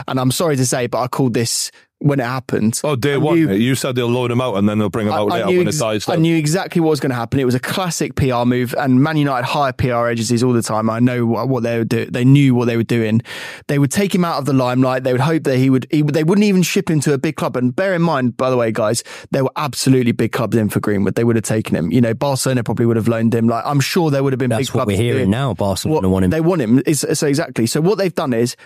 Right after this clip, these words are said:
Speaker 1: they've intentionally taken him out of the limelight, t-, you know, hope that the sting of the story goes away.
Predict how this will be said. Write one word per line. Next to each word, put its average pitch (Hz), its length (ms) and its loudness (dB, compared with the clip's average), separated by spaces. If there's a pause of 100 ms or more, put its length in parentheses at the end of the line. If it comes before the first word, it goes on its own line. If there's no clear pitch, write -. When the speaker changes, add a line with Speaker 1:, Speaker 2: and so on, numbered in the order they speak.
Speaker 1:
they've 143 160 0
intentionally 180 500 0
taken 170 300 -2
him 180 40 0
out 190 140 -4
of 151 60 -6
the 139 80 0
limelight, 123 580 0 (380)
t-, - 140 -4
you 165 120 6
know, 131 120 2
hope 175 240 0
that 170 100 -2
the 151 120 2
sting 165 200 0
of 147 60 4
the 135 60 2
story 131 260 0
goes 131 200 -2
away. 120 240 0